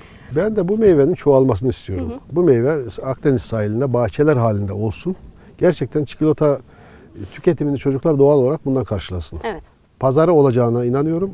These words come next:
Speaker 1: Meyve verişinden bak görüyorsunuz ağaçlar. Zaten dallarını eleyemeyecek kadar meyve veriyor. Biz bunları
Speaker 2: Evet.
Speaker 1: destekleme yaptık.
Speaker 2: Destekli duruyor, evet.
Speaker 1: Çünkü tek tük ağaçta arkada var, dallar kırılmaya başladı.
Speaker 2: Evet.
Speaker 1: Yani meyve dökümü de çok güzel, meyve verimi de çok güzel.
Speaker 2: Hı hı.
Speaker 1: Çünkü hiç masrafı da yok.
Speaker 2: Evet.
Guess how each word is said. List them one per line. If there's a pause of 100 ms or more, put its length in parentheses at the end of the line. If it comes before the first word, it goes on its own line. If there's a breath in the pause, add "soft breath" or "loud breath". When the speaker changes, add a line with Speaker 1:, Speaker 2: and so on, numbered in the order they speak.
Speaker 1:
Meyve
verişinden
bak
görüyorsunuz
ağaçlar.
Zaten
dallarını
eleyemeyecek
kadar
meyve
veriyor.
Biz
bunları
Speaker 2:
Evet.
Speaker 1:
destekleme
yaptık.
Speaker 2:
Destekli
duruyor,
evet.
Speaker 1:
Çünkü
tek
tük
ağaçta
arkada
var,
dallar
kırılmaya
başladı.
Speaker 2:
Evet. (160)
Speaker 1:
Yani
meyve
dökümü
de
çok
güzel,
meyve
verimi
de
çok
güzel. (100)
Speaker 2:
Hı
hı. (1040 loud breath)
Speaker 1:
Çünkü
hiç
masrafı
da
yok. (440)
Speaker 2:
Evet.